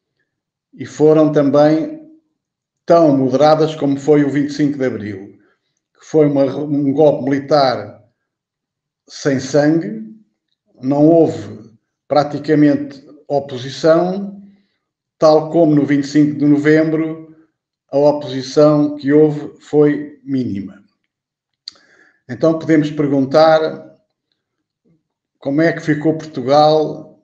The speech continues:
depois destes episódios. O processo em Portugal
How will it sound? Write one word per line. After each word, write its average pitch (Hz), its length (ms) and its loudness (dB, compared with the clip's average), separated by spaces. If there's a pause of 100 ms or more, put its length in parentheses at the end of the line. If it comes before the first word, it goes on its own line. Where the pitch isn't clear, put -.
(140)
depois 147 680 0
destes 147 400 -4
episódios. 117 920 -12 (2500)
O 190 120 -6
processo 160 640 -2
em 147 100 -2
Portugal 127 1000 -4